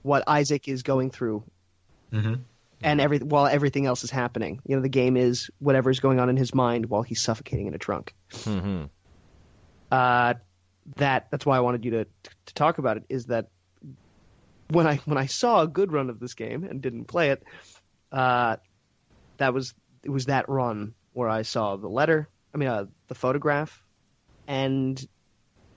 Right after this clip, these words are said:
Speaker 1: saw Blue Isaac, or that Blue Baby Isaac version, for the first time.
Speaker 3: Hmm.
Speaker 1: And that was, that was the first time I thought about how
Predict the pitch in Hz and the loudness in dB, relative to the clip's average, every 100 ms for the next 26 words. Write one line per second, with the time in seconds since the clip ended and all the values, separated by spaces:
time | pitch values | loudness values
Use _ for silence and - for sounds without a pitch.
0 | _ _ - - 143 131 127 117 113 131 | _ _ -4 0 2 2 2 0 -4 -4
1 | 131 117 123 113 - 101 101 98 - 117 | -2 -4 -4 -8 -8 -8 -8 -10 -8 -6
2 | 104 101 _ _ _ _ _ 120 113 107 | -6 -10 _ _ _ _ _ -2 0 -2
3 | 107 110 110 101 101 98 _ 120 120 117 | -4 -6 -6 -6 -8 -12 _ -12 -4 -4
4 | - 127 123 95 - _ _ _ _ 101 | -2 -2 -2 -4 -10 _ _ _ _ -20
5 | 87 120 113 107 107 98 131 - 135 143 | -10 -4 -2 -2 -2 -4 -6 -4 0 0
6 | 170 160 170 165 160 147 139 - 175 175 | 0 0 0 2 2 0 0 -2 -4 -2
7 | 127 - 139 120 113 | -2 -4 -6 -4 -4